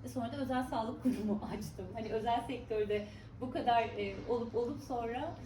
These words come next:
e, onun dinamiklerini göreyim istedim. Biraz özel sektöre ve özelleşmiş insanlara hizmet vermeye alışığım diye değil. Ben zaten sosyal sorumlulukla diğer kişileri de, e, görüyorum ve elimden geleni yapıyorum.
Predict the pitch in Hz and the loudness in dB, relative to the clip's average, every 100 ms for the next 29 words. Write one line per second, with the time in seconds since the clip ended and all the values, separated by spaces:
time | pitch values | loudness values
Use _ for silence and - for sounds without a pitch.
0 | - - - 202 196 196 202 254 262 262 | -12 -12 -6 -4 -2 -4 -2 0 2 0
1 | 247 247 254 247 247 240 233 240 220 - | 0 -4 -4 -4 -2 -2 -4 -4 -6 -6
2 | 180 208 285 - - - - - - - | -6 -6 -6 -10 -14 -14 -14 -12 -12 -10
3 | - 269 285 294 294 269 285 294 294 294 | -6 0 4 4 2 2 4 4 2 -2
4 | 285 - 277 285 277 269 233 233 254 254 | -4 -2 -2 0 0 -2 0 2 4 4
5 | 254 269 294 294 262 240 269 269 277 277 | 2 2 2 2 0 0 0 0 2 2
6 | 247 240 277 - 247 247 247 247 262 254 | 2 0 -4 -2 4 6 6 4 0 0
7 | 247 254 - 269 247 220 226 220 220 226 | -4 -4 -2 2 2 2 -2 -2 -2 0
8 | 196 - - - 240 226 240 294 320 311 | 0 -4 -12 -2 0 0 2 2 2 -2
9 | 285 262 - 277 311 311 254 226 277 330 | 0 -2 -2 0 0 0 -2 -2 -4 -4
10 | 240 269 262 262 254 - 240 254 262 233 | 0 0 0 -2 -6 -6 -6 -4 -2 2
11 | 208 175 - - - - 202 208 208 233 | 2 2 -6 -12 -12 -4 0 0 0 -2
12 | 220 226 339 294 254 247 254 240 247 233 | 0 2 2 2 0 2 4 4 2 -2
13 | 233 226 226 - 220 202 302 | -2 -4 -6 -4 -2 -2 -2